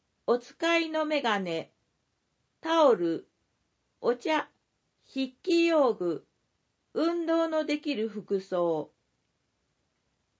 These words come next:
申し込み、保健センターで受け付けます。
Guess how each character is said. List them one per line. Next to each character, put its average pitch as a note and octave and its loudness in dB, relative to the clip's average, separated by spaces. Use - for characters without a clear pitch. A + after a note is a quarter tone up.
申 B3 2
し - -16
込 G#3 0
み、 F#3 -8
保 B3+ -2
健 F4 0
セ E4+ 0
ン D4+ -6
タ G#3+ 0
ー F#3+ 0
で D#3 -2
受 F#3+ 0
け F#3+ 0
付 - -8
け E3 -2
ま D#3+ -4
す。 - -20